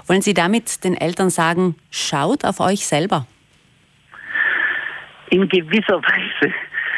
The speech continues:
Speaker 2: haben Sie das durchschaut, ja. Also, äh, es ist zumindest, finde ich, nicht Job der Kinder, dass die Eltern zufrieden sind. Äh, Eltern dürfen keine falschen Erwartungen haben. Das Kind muss sie nicht glücklich machen. Und, äh, Kinder dürfen auch zappelig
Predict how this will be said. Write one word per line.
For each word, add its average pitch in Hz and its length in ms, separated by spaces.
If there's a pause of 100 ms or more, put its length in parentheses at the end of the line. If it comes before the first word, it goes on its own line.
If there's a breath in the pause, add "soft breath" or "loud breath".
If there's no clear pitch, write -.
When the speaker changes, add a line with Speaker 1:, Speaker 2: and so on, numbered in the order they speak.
(160 loud breath)
Speaker 2:
haben 160 220
Sie 151 80
das 143 240
durchschaut, 139 600
ja. 123 200
Also, 143 200 (260)
äh, 143 200 (360)
es 151 140
ist 202 160
zumindest, 180 380
finde 170 220
ich, - 80
nicht 165 220
Job 160 200
der 135 100
Kinder, 156 280
dass 131 220
die 131 100
Eltern 127 300
zufrieden 113 440
sind. 92 220 (540 loud breath)
Äh, 143 200 (180)
Eltern 170 360
dürfen 165 600
keine 151 280
falschen 143 360
Erwartungen 143 840
haben. 139 360 (560 soft breath)
Das 127 120 (180)
Kind 170 320
muss 143 240 (140)
sie 143 140
nicht 139 340
glücklich 151 380
machen. 117 420
Und, 123 380
äh, 123 200
Kinder 165 220
dürfen 147 300
auch 139 120 (120)
zappelig 147 340